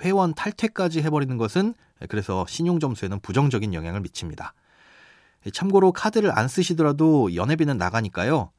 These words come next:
안 쓸 요량이라면 연회비 없는 신용카드로 교체 발급 받으시고 사용만 안 하면 되겠습니다. 이 신용카드를 어떻게 사용하느냐도 중요한데요. 신용점수를 매기는 신용평가 회사마다 평가 방식은 조금씩 다르지만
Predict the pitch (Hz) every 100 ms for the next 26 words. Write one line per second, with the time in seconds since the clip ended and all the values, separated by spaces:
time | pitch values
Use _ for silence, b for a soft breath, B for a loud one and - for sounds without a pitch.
0 | - - 101 127 - 175 151 117 127 120
1 | 110 135 196 220 - - 98 131 113 82
2 | 117 160 160 147 170 147 117 113 104 98
3 | - 143 117 117 90 82 87 80 135 131
4 | b - - 185 185 95 80 92 101 95
5 | 90 90 - 78 76 - - b b b
6 | b b b b b b _ 104 202 240
7 | 226 202 190 202 202 190 185 202 208 202
8 | 185 151 131 117 104 82 98 156 104 -
9 | B B B B - 180 202 202 190 165
10 | 156 110 123 135 135 - 190 190 175 160
11 | 147 160 151 139 120 135 131 127 165 160
12 | 131 104 110 123 113 113 120 - - 92
13 | 120 123 90 131